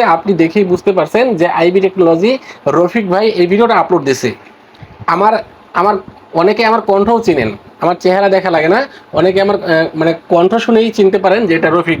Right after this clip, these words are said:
ভাই। আবার দেখা যাচ্ছে, আহ, অনেকে আমার চেহারা দেখলেই চিনতে পারেন। এখন এই যে দেখেন, আমি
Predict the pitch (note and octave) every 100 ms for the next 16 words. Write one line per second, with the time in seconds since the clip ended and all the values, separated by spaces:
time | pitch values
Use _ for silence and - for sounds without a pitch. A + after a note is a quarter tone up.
0 | A#2+ A2 G#2 - - - D#3+ G3+ G#3 G#3+
1 | A3 G#3+ A#3+ A#3 - - G3 G3 F#3 G3
2 | G#3+ G#3+ G#3 G#3 G3+ G#3+ G#3 G3+ G#3 G#3
3 | F#3+ E3+ - B2 A2 G#2 - - - -
4 | - - F#3 G3+ F3+ - - - F#3+ F#3
5 | E3 D3 - _ E3 F3 A3